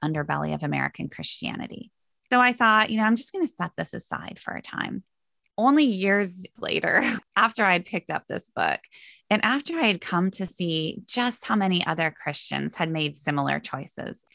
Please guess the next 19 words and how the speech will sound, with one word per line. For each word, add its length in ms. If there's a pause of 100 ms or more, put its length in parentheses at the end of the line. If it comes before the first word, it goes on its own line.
(100)
to 120
protect 640
their 160
ministries, 760
to 80
protect 540
the 140
brand, 680
or 200
in 120
their 160
words, 240
to 120
protect 360
the 80
witness 460
of 120
the 100
church, 440